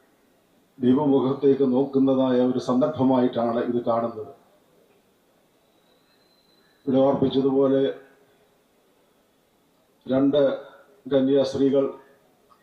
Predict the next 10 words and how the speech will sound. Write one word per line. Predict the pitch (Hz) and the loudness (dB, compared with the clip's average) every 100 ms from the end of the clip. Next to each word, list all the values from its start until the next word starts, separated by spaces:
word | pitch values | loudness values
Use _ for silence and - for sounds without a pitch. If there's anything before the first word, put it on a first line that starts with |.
| _ _ _ _ _ - | _ _ _ _ _ -4
പുറങ്കലിൽ | 127 135 135 135 139 139 | 0 2 2 2 0 -4
അടയ്ക്കപ്പെട്ടതായ | 135 139 139 135 135 127 131 131 131 - - - | -4 -2 0 0 0 0 0 0 -2 -4 -10 -8
സാഹചര്യം, | 120 123 117 113 104 - _ _ _ _ _ _ _ _ _ _ _ _ _ _ _ _ _ _ _ _ - | -2 0 0 -4 -8 -14 _ _ _ _ _ _ _ _ _ _ _ _ _ _ _ _ _ _ _ _ -4
ആറ് | 139 139 | 0 2
ദിവസമായിട്ട് | 135 135 139 135 135 139 131 135 127 - - _ _ _ _ _ _ _ _ _ _ _ _ _ 117 | 2 0 0 2 2 0 0 0 0 -6 -14 _ _ _ _ _ _ _ _ _ _ _ _ _ -6
വിടുതൽ | 120 135 135 135 123 - _ _ | 0 2 2 0 -2 -8 _ _
പ്രാപിക്കാതെ | 131 131 135 - 131 127 127 120 - _ _ _ _ _ _ _ _ _ _ _ _ _ _ _ _ - | 0 2 0 0 0 0 -2 -4 -10 _ _ _ _ _ _ _ _ _ _ _ _ _ _ _ _ -4
അവിടെ | 131 139 135 135 - - - 127 | 0 2 2 0 -6 -20 -10 -2
കഴിയുന്നതായ | 127 147 135 131 131 123 | 0 2 2 0 0 -2
സാഹചര്യം, | - 127 - - 107 - | -4 -4 -2 -4 -6 -10